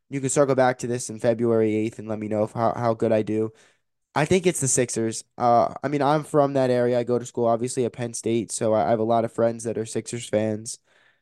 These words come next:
The w-, the one thing they've stressed all season is the lack of, of a secondary ball handler to back up Maxey, someone that can, you know, man that second unit, and I, I, I can't think of anyone better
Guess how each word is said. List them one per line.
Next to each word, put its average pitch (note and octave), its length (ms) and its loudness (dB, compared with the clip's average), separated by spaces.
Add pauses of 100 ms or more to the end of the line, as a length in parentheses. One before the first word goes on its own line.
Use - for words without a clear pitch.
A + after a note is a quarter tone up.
(360)
The A#2+ 320 2
w-, C3 300 2
the F3+ 100 6
one F3+ 300 4
thing E3 260 -2
they've C3+ 240 2
stressed B2+ 400 0
all A#2 240 2
season A#2 560 -8
is G#2+ 440 -2
the G#2 120 0
lack A2+ 440 0
of, G#2 380 -4 (1040)
of B2 80 -2
a A#2+ 60 -2
secondary C#3 600 4
ball A#2 260 6
handler C3 460 0
to A#2+ 80 0
back A#2 260 -2
up G#2+ 100 -2
Maxey, A#2+ 600 -6 (320)
someone C#3+ 320 0
that C#3 160 -2
can, A#2+ 220 -4
you A#2+ 80 -4
know, A2+ 120 0
man B2 240 0
that C3 160 -2
second C3 360 -2
unit, B2+ 340 -2
and - 20 -4
I, G#2+ 180 -4
I, - 240 -10
I C3 40 -2
can't D3 340 -6
think C3+ 180 0
of B2 100 4
anyone A#2+ 340 2
better A2 400 2